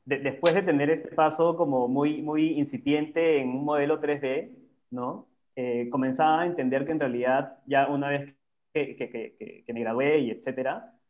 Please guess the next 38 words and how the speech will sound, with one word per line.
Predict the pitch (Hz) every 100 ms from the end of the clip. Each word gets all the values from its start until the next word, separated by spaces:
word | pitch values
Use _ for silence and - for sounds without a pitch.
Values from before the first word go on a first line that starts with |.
| _
¿no? | 135 156
Comenzaba | 127 120 135 147 147
a | 131
ver | 127 135 143
distintos, | 127 139 131 143 143 139 120
distintos | 117 131 139
referentes, | 139 120 139 165 147 123
distintos | 120 131 131 139 135
ejemplos, | 147 156 131
distintos | 127 131 147
proyectos | 127 127 139 139 147 147 - _ _ -
que |
ta-, | 143 139
hasta | 165 127
también | 143 165
se | 180
están | - 165
construyendo | 165 165 139 131 139 147
acá | 139 139
en | 139
Perú, | 139 135 139 139 -
pero | 123 110 -
netamente | 139 135 143 135 156
por | 117
parte | 127 143
de | 123
la |
empresa | 120 127 135
privada, | 156 151 131 131 - _ _ _ 127
¿no? | 139 147
Que | 135
viene | 160 180
utilizando | 180 143 127 135 151 151 151
estos | 147 147 170 165
software, | 156 143 156 180
pero | 143 127
no | 131 156 160 196 - _
ceñido | 123 135 165 143 147 196